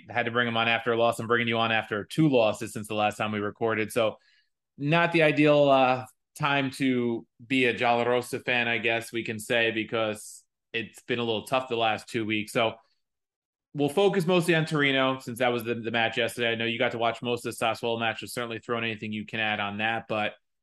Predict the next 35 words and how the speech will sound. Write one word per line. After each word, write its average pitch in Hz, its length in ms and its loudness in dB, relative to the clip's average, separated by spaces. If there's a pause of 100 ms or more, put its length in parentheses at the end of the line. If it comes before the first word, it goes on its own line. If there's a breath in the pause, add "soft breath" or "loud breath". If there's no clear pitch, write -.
(720)
I 123 60 -4
mean, 131 180 0
Roma 151 240 4
again 143 320 2
yesterday, 110 340 -2
struggling 131 560 -2
to 131 100 -8
generate 117 440 0
chances 123 560 -4
for 120 80 -4
about 98 220 -4
seventy 120 340 -4
minutes 120 480 -8
until 107 520 -4
the 107 60 -10
magic 107 340 -4
man, 113 240 -2
Paulo 110 280 -2
Dybala, 107 340 -2
stepped - 280 -6
on 107 100 -6
the 104 80 -8
field. 123 480 -2 (580)
Uh, 107 60 -2
I 107 120 0
saw 117 220 -2
the 110 100 0
X 117 300 -4
G 120 220 -2
at 113 80 -4
the 113 80 -4
end 113 80 -8
of 110 60 -8
the - 20 -8
match. 110 360 -4